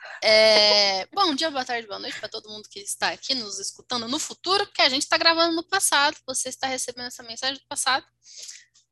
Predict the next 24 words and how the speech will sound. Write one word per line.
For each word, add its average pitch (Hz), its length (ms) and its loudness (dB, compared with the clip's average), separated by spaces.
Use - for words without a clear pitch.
É... 202 1700 4
e 349 80 2
a - 20 2
gente 339 140 -2
vai 381 100 -2
falar 320 220 -2
hoje, 320 200 -6
gente, 226 340 -10
sobre 247 800 -4
literatura 269 440 -4
norte-americana, 285 640 -4
mas 233 180 -4
quem 403 200 -2
que 349 60 -4
vai 330 120 0
falar? 269 500 2
Meu 269 240 -8
Deus 277 280 -4
do - 40 -16
céu, 277 300 -6
porque - 220 -6
afinal 240 240 -8
de - 120 -12
contas 302 380 -6